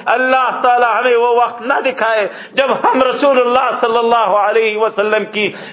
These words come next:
بے عزتی کو دیکھیں، ان کی بے ادبی کو دیکھیں، ان کے خلاف گستاخیوں کو دیکھیں اور خاموش رہے اور اپنی جان بھی قربان نہ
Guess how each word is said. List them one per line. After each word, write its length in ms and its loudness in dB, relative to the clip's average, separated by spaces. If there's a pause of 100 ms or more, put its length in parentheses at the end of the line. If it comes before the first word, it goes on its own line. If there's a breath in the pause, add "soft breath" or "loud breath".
بے 180 2
عزتی 460 0
کو 180 0
دیکھیں، 480 0 (180 loud breath)
ان 200 2
کی 180 -4
بے 120 2
ادبی 420 0
کو 180 0
دیکھیں، 440 2 (200 loud breath)
ان 180 2
کے 160 0
خلاف 460 0
گستاخیوں 640 2
کو 140 0
دیکھیں 420 0 (160 loud breath)
اور 200 2
خاموش 640 0
رہے 160 0 (400 loud breath)
اور 240 2
اپنی 340 0
جان 340 0
بھی 180 0
قربان 540 0
نہ 40 2